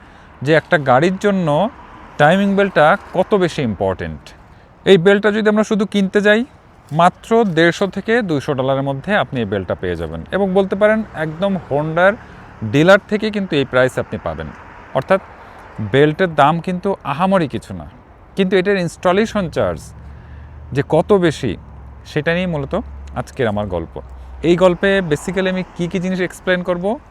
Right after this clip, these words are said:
সেটা হচ্ছে আপনি একটা পার্টস অর্থাৎ গাড়ির মেইনটেনেন্সের জন্য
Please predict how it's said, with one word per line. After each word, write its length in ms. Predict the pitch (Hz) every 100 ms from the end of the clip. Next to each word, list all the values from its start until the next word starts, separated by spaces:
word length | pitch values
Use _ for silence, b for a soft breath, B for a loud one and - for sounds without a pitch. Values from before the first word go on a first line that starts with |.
| -
সেটা 260 | 139 147
হচ্ছে 500 | 156 156 - 170 180 202 B B B B
আপনি 240 | 123 160
একটা 400 | 165 - 170 165 165
পার্টস 380 | 123 139 117 -
অর্থাৎ 380 | 113 - 156 135
গাড়ির 240 | 113 143
মেইনটেনেন্সের 600 | 139 120 120 156 185 175 143
জন্য 380 | 117 123 165